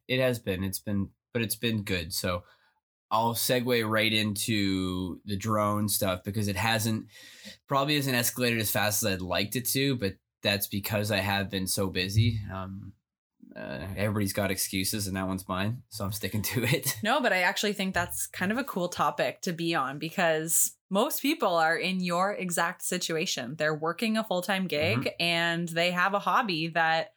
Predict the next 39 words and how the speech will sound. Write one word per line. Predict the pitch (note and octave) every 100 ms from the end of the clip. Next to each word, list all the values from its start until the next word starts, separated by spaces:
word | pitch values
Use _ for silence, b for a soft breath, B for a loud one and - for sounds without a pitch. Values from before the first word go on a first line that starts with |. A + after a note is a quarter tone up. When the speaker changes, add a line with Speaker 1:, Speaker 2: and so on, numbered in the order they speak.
| _ _ _
Speaker 2:
they | G3
would | G#3 G3
love | F3+ E3+ F3
to | G#3
be | F#3
pouring | E3+ - E3 E3 E3 E3 F3 F3
more | E3 E3+ G3+ A3+ G3
of | F3+
their | G3+ -
energy | E3+ A3+ G3 D#3+
into, | D3 D#3 D3 C#3
but | E3 - - b b _ -
it's | G3
tough, | - D4+ D4 -
right? | E3+ B3 A3
Because | F#3 G3 F3+ F3 -
you | F#3
come | - G#3+ G#3+
home | G#3+
from | G#3 F#3+ F3
work | A3 F#3+ G3 - -
and | E3 F3 E3+ E3+ F3+ - - _
you're | F#3 C#3+
kind | C3 -
of | -
Speaker 1:
Yeah. |
Speaker 2:
exhausted. | C#4+ G#3 G3+ - - F3+ C#3+ F3
Speaker 1:
Like, | C3+ A#2
m-, | A2 A2+ A#2 -
oh, | C3+
hello, | - E3+ C#3 F#2+ F2
Abby. | F2+ B2 D3+ B B _ _
Uh, | A#2+ A#2+ A#2+
our | B2+ D3
ske-, | - - B2+
or | A#2+
my | A#2 C3+
schedule's | C#3+ - A#2 A2+ A2 G2
been | A2 G#2 G#2 G2+ G2